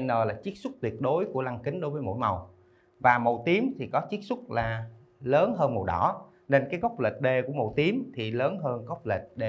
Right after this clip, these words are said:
của màu đỏ. Và đó là lý do tại sao mà sau khi đi qua lăng kính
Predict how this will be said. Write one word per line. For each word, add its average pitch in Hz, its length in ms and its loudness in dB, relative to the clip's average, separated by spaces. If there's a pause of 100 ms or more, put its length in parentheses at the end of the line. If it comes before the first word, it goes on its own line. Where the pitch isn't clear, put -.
của 123 60 -8
màu 113 160 -6
đỏ. 95 380 -2 (340)
Và 110 120 4
đó 120 200 6
là 160 100 2
lý 139 160 -4
do 135 240 2
tại 104 140 -4
sao 127 600 0
mà 107 140 -6
sau 139 300 4
khi 135 180 -4
đi 131 140 -2
qua 127 180 2
lăng 120 220 -2
kính 208 340 -2